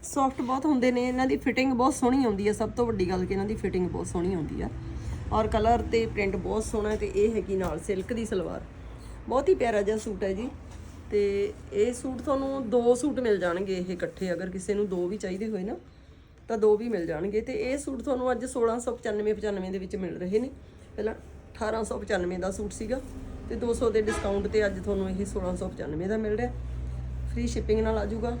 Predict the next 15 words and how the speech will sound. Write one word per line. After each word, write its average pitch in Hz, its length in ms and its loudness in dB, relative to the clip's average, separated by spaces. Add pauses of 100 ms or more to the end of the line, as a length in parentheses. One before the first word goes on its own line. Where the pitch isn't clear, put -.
(140)
ਇੱਕ 214 200 -4
ਲਓ, 220 220 2
ਦੋ 190 260 0
ਲਓ, 202 260 2 (800)
ਸੋਲਾਂ 98 200 2
ਸੌ - 140 0
ਪਚਾਨਵੇਂ - 400 4
ਦੇ - 100 2
ਵਿੱਚ - 160 2
ਮਿਲੂਗਾ। - 560 4
ਠੀਕ - 160 6
ਹੈ - 60 6
ਜੀ? - 140 6 (3500)
ਆਹ 202 120 6
ਲਓ। - 100 -2